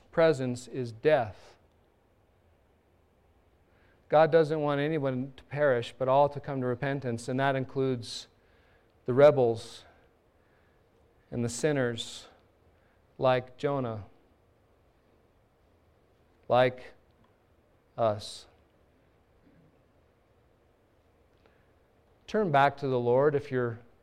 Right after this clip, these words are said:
walking down into the darkness today. If you've been rebelling against God or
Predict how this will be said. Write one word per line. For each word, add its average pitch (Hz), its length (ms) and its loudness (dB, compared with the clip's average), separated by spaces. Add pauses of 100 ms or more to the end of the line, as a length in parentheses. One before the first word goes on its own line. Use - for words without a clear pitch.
(280)
walking 131 580 0 (340)
down 135 600 -2 (1080)
into 123 200 -2
the 113 100 -4
darkness 123 560 2
today. 131 440 -6 (2750)
If 139 100 -12
you've 160 120 -4
been 170 160 2
rebelling 170 480 6
against 147 340 -4
God 156 380 6
or 131 240 0